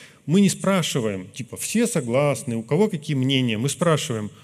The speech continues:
"у кого есть возражения?", и люди понимают, что это такое, да?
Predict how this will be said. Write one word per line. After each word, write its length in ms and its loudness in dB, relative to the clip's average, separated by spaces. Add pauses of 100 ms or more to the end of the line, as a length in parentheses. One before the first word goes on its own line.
(120)
"у 80 -10
кого 220 2
есть 160 -4
возражения?", 800 2 (1120)
и 100 2
люди 220 2
понимают, 440 0
что 200 -8
это 120 -10
такое, 380 -8
да? 240 -6